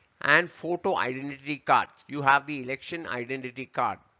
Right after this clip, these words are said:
The Election Commission grants recognition to parties for election purposes.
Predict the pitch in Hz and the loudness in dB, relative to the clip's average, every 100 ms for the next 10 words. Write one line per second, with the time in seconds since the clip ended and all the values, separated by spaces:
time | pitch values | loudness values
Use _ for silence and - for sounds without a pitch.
0 | _ _ _ _ _ _ 143 160 190 - | _ _ _ _ _ _ -6 -4 -4 -4
1 | 202 170 151 151 170 170 123 139 151 175 | -4 -2 -2 -4 -10 -12 -4 0 0 -2
2 | 123 123 151 151 160 - 160 165 139 117 | -8 -8 -8 -10 -10 -12 -12 -14 -6 0
3 | 117 131 151 151 - 123 - 117 127 - | 2 0 -4 -10 -12 -14 -10 -10 -10 -10
4 | 147 - 117 113 98 90 - - | -10 -6 -8 -8 -18 -18 -16 -16